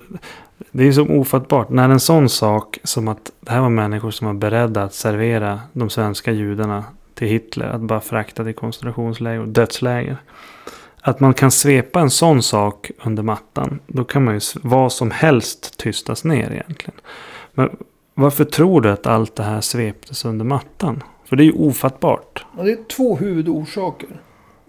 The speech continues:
Speaker 2: För det första fanns det ju en ny fiende som, om man sökte skäl att svepa saker under mattan, så utbröt ju det kalla kriget.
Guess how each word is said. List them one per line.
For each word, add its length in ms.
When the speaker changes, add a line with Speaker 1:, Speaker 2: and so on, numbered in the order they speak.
Speaker 2:
För 120
det 80
första 380
fanns 360
det 100
ju 80
en 260
ny 380
fiende 760
som, 480
om 420
man 440
sökte 920
skäl 800
att 440
svepa 680
saker 500
under 360
mattan, 680
så 480
utbröt 800
ju 120
det 120
kalla 400
kriget. 720